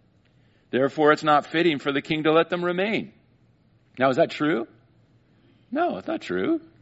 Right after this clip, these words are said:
Part of it's true. Like all good manipulation and lies, it's partially true. Are they different? Yeah. Do they have different laws? Yeah. Are, are they a problem for you? No, they're not a problem.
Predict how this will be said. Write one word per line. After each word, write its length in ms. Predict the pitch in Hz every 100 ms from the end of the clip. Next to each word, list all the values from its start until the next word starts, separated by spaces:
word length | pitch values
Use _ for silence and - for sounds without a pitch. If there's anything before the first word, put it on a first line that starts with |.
| - _ _ _ _ _ _ _ -
Part 260 | - 107 214
of 60 |
it's 160 | 226 -
true. 340 | - 90 92 -
Like 180 | - 107
all 180 | 139 151
good 440 | 135 123 110 98 _ _ _ -
manipulation 720 | 107 110 107 95 98 - 95
and 100 | 92
lies, 300 | 87 87 127
it's 120 | -
partially 460 | - 104 - - 98
true. 240 | - 98 120
Are 160 | 117 104
they 100 | 104
different? 400 | 120 - 226 202
Yeah. 280 | 208 - - _ _ _
Do 80 | -
they 60 | 120
have 100 | 107
different 280 | 131 151
laws? 240 | 185 202 196
Yeah. 300 | - - - _ _ _ _
Are, 180 | - 127 123
are 120 | 123 110
they 180 | 120
a 60 | 110
problem 440 | - 107 110 147
for 140 | 147 180
you? 180 | 208 220
No, 400 | 349 330 269 - _ -
they're 100 | -
not 140 | 190
a 40 | -
problem. 420 | 107 110 170